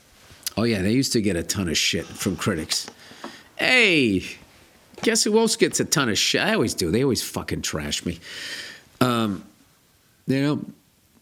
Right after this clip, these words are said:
critics trash. Well, we, the big, the big publications liked Old Dads, but we, yeah, we got a lot of shit from people. And, uh, but then the people liked it.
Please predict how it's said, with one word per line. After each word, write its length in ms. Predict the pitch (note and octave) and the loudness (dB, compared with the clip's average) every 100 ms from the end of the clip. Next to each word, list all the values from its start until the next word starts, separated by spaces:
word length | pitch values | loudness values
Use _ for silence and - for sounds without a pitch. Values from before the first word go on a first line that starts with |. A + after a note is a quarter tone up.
| _ - | _ -6
critics 340 | - D3+ C#3 - | -2 0 0 0
trash. 360 | D#3 C3+ C3 | 0 0 2
Well, 140 | F3+ D#3+ | 0 2
we, 120 | D3 | 0
the 120 | G3 | 0
big, 260 | F#3 A#3 G#3+ | 2 0 2
the 60 | |
big 220 | G3+ F#3+ | 2 0
publications 680 | - G#2 F#2 G2+ D#2 F#2 D#2+ | 2 0 0 -2 -2 -2 -2
liked 260 | F2 D#2+ G2 | -2 -2 -2
Old 200 | D#2 D2 | -2 -2
Dads, 280 | D#2+ D2 - | -2 -4 -2
but 100 | B2+ | 0
we, 180 | E3 | 2
yeah, 60 | E3 | 2
we 140 | C#3+ E3+ | 2 2
got 140 | E3+ A2 | 0 0
a 60 | |
lot 140 | F2+ D#2+ | 0 0
of 60 | |
shit 280 | - F#2 E2 | -2 -2 -4
from 120 | E2+ | -4
people. 300 | - C#2+ - - - - - - - _ - | -2 -4 -4 -12 -18 -18 -16 -18 -20 _ -4
And, 320 | G#2 G2 F2 | -2 0 2
uh, 300 | G2 G2 G2+ G2+ | 2 2 0 0
but 140 | C#3 | 0
then 120 | E3 | 2
the 80 | E3+ | 2
people 300 | G#3 G3 G3 | 4 4 4
liked 280 | G#3 G3+ - | 4 2 -4
it. 200 | - | -8